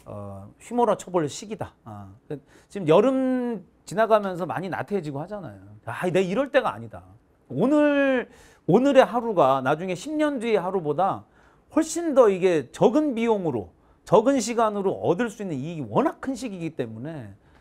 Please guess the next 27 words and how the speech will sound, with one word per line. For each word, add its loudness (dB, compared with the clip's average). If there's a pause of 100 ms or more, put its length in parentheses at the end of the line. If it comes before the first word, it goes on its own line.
(260)
어, -12
한 -10
시간 -2
한 -4
시간 -4
하루하루를 -8 (160)
좀 -20
아깝게 0
생각하고 -4
투자를 -2
해주면 -10
좋겠다. -20 (580)
이런 -6
생각이 -14
듭니다. -20 (720)
그리고 -2
공부하면서 0 (280)
이거 4
왜 6
하고 6
있는지를 -2
좀, -8 (600)
어, -6
동기를 0
명확하게 0
하고 -4
하세요. -4